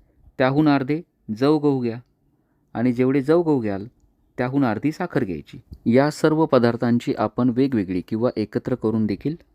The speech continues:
आहुती देऊ शकता. आता मी आपल्याला ही पूजा कशी मांडायची ते सांगतो. आपल्या घरामध्ये आपल्याला पूर्व दिशेला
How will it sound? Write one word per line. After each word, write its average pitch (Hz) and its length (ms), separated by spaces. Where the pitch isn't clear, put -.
आहुती 110 320
देऊ 117 140
शकता. - 340
आता 113 280
मी 151 120
आपल्याला 104 400
ही 127 60
पूजा 127 320
कशी 156 240
मांडायची 113 480
ते 113 80
सांगतो. - 360
आपल्या 139 280
घरामध्ये 139 540
आपल्याला 131 340
पूर्व 147 260
दिशेला 127 460